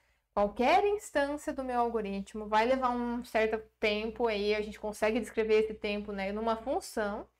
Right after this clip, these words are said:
e essa função é, é N ao quadrado, é teta de N ao quadrado, né? Então, não é verdade que qualquer instância vai, vai levar tempo teta de N ao quadrado. Imagina que os dois elementos que eu tô procurando estão nas duas primeiras posições.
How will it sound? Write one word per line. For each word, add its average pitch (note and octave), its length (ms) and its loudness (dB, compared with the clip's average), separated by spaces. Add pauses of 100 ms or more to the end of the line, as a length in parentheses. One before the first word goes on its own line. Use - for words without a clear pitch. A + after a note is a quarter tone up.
(340)
e G#3 120 2
essa B3 260 2
função A#3 420 -2
é, F#3+ 300 -4 (100)
é F#3+ 380 0
N F#3+ 120 -2
ao F#3 100 -6
quadrado, F#3 340 -6
é F#3+ 80 -2
teta F#3 300 -2
de F#3 80 -8
N F#3 100 -4
ao F3+ 80 -8
quadrado, F#3+ 380 -10 (120)
né? G3 180 -8 (920)
Então, G3+ 140 0
não B3 180 4
é F#4 100 8
verdade E4 460 2
que G#3+ 80 -4
qualquer A#3 560 4
instância C4 800 -2 (220)
vai, G#3 420 -2
vai G#3 160 4
levar G#3 300 2
tempo G3+ 340 -6
teta G3 280 -6
de F#3+ 100 -8
N F#3+ 140 -4
ao F#3+ 60 -6
quadrado. F#3+ 400 -4 (600)
Imagina A#3+ 320 2
que C4+ 80 2
os C#4 80 4
dois C4+ 260 6
elementos C4+ 300 2
que C#4 60 -2
eu C4+ 40 0
tô C4 100 0
procurando C4 420 2
estão C#4+ 240 0
nas C4+ 160 2
duas C4+ 200 0
primeiras B3+ 360 -4
posições. A#3+ 540 -6